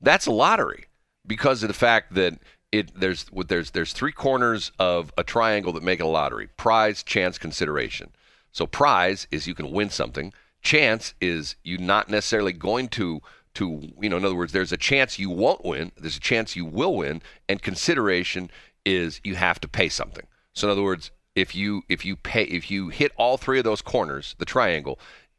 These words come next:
it's a lottery. And essentially it's illegal because in the state of Missouri,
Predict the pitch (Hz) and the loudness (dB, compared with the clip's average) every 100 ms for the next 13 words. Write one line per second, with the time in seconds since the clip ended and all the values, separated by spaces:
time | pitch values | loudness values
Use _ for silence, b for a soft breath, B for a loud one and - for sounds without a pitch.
0 | - 147 127 107 95 62 50 50 _ _ | 2 4 4 4 4 2 -8 -18 _ _
1 | _ _ _ _ - 104 92 87 - _ | _ _ _ _ 2 4 4 0 -6 _
2 | - - 92 - 87 - 139 240 - - | -4 0 0 0 -2 0 2 2 0 -6
3 | _ _ _ _ _ 107 - 80 71 - | _ _ _ _ _ 0 2 2 -2 -10
4 | - 78 73 78 73 82 87 127 | -6 -6 -2 -2 -2 -2 2 0